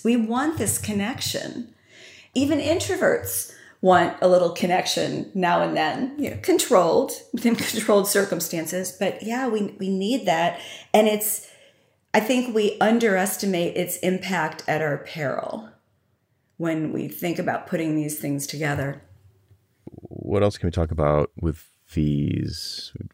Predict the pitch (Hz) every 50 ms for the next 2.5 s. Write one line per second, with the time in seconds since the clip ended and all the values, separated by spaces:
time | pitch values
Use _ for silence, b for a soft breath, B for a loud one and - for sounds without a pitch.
0 | _ - 104 92 - - - - - - - - 104 98 92 - - - 80 76
1 | 73 71 69 - - - - - - - - 85 82 85 82 78 73 73 78 76
2 | 76 76 - - - - - - -